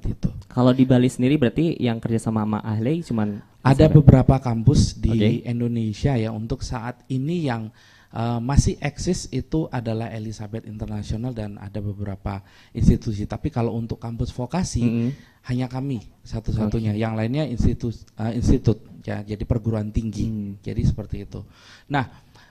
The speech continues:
Speaker 1: uh, kemudian jurusan yang terakhir ini adalah jurusan paling super sebenarnya ya.
Speaker 2: Hmm.
Speaker 1: Karena ini adalah jurusan yang kita sudah miliki dari dua ribu sembilan belas yang untuk menjawab tantangan besar dari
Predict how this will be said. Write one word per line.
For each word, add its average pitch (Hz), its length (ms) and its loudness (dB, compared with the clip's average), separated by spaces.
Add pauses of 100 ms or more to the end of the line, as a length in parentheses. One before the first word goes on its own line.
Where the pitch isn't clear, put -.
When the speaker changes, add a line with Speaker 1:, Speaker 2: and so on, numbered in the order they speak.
Speaker 1:
uh, 139 240 0
kemudian 170 400 2
jurusan 170 400 8
yang 165 160 -2
terakhir 160 400 2
ini 190 240 2
adalah 156 320 2
jurusan 139 720 4
paling 151 400 0
super - 480 6
sebenarnya 101 640 0
ya. 98 80 -6
Speaker 2:
Hmm. 127 240 2 (320)
Speaker 1:
Karena 165 400 2
ini 175 240 0
adalah 156 320 2
jurusan 131 480 6
yang 135 160 0
kita 135 240 -2
sudah 120 240 2
miliki 123 400 0
dari 120 240 0
dua 113 160 2
ribu 113 240 2
sembilan 117 480 0
belas 117 400 0
yang 123 240 -6
untuk 135 400 -4
menjawab 123 720 0
tantangan 131 800 -2
besar 143 400 0
dari 117 320 0